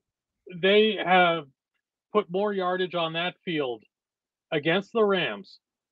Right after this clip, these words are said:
than some teams did in multiple games. It is stupid.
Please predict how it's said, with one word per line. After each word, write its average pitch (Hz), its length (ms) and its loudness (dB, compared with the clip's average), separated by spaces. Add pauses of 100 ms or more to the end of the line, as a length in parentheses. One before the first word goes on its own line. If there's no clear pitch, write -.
than 165 140 -2
some 190 300 2
teams 185 400 -2
did 175 220 0
in 147 180 -6
multiple 139 420 -2
games. 110 460 -12 (1500)
It 208 120 4
is 165 140 2
stupid. 175 640 4